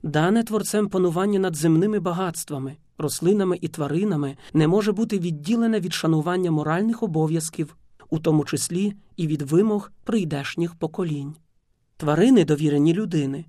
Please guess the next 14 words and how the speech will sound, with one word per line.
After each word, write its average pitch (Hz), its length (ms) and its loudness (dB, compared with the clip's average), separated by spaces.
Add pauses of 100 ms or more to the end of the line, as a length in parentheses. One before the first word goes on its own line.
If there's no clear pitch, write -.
(160)
яка 165 220 -2
має 165 380 2
ставитись 156 540 -4
до 160 120 2
них 165 300 4 (100)
доброзичливо. 156 880 -2 (140)
Вони 196 220 2
можуть 226 300 2
служити 202 500 -2
для 151 400 -2
задоволення 170 800 -2 (140)
слушних 170 580 0
потреб 151 480 -6 (180)
людини. 147 600 -4